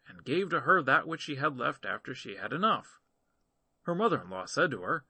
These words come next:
"Where have you gleaned today? Where have you worked? Blessed be he who noticed you." She told her mother-in-law with whom she had worked, "The man's name with whom I work today is Boaz." Naomi said to her daughter-in-law,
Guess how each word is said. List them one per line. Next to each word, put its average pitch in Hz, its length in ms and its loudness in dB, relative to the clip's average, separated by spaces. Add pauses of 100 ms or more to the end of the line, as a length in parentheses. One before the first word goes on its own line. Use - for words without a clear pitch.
(720)
"Where 254 280 4
have 180 140 -4
you 226 120 -4
gleaned 254 380 0
today? 113 420 -4 (480)
Where 220 420 6
have 135 160 -4
you 147 100 -4
worked? 170 520 2 (320)
Blessed 202 500 2
be 147 120 -2
he 160 180 -4
who 151 160 -6
noticed 175 500 6
you." 110 240 -12 (1040)
She 147 200 -10
told 175 240 -2
her 117 80 -4
mother-in-law 110 680 -2
with 127 180 -8
whom 131 260 -4
she 117 220 -12
had 98 140 -12
worked, - 420 -2 (520)
"The 247 80 -2
man's 254 380 0
name 147 340 -2
with 165 180 -8
whom 185 140 -4
I 175 100 0
work 156 280 -4
today 117 320 -8
is 208 140 -6
Boaz." 160 720 -2 (680)
Naomi 104 360 -4
said 147 260 -2
to 117 80 -6
her 98 100 -8
daughter-in-law, 101 640 -8